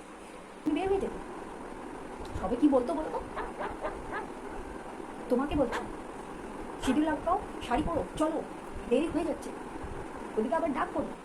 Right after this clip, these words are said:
ঠিক আছে মা, আমি এখনই যাচ্ছি, শাড়ি পরবো আর সিঁদুরটা পরবো, আসছি। হ্যাঁ মা, চলুন, আমি রেডি হয়ে গেছি,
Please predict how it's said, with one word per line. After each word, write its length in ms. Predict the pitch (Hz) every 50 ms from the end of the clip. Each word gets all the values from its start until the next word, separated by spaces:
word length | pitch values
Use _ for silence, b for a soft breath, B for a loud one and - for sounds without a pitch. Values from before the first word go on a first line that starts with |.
| - - - -
ঠিক 120 | - 285 277
আছে 120 | 254 - 254
মা, 60 | 262 240
আমি 100 | 247 262 254 - 233
এখনই 280 | - - - 302 294 254
যাচ্ছি, 240 | 226 214 - - 254 240 -
শাড়ি 180 | - 240 240 247 247
পরবো 240 | 269 262 254 - - - - - - 831 807
আর 80 | 740 719 698
সিঁদুরটা 320 | 698 679 679 679 679 659 659
পরবো, 180 | 659 640 - - - - - - - - - - - - - -
আসছি। 220 | - - - - 233 208 - - - - - - - - - - 269 269 - - - - - - - - - - 277 277 - - - - - - - - - - - - - - - - - - - - - - - - - - - - - - - _ _ 988 1017 1017 1017 1017 1017 988 988 988 988 988 1017 988 988 - - _ _ _ _ _ _ _ _ _ _ _ _ _ _ _ _ - - - - - - - - - - -
হ্যাঁ 140 | - 254 294 349
মা, 60 | 330 262 - 180 185 - -
চলুন, 200 | 330 339 349 247 - - - -
আমি 120 | 262 302 294 269
রেডি 160 | 254 285 311 294
হয়ে 120 | 302 269
গেছি, 160 | 254 233 -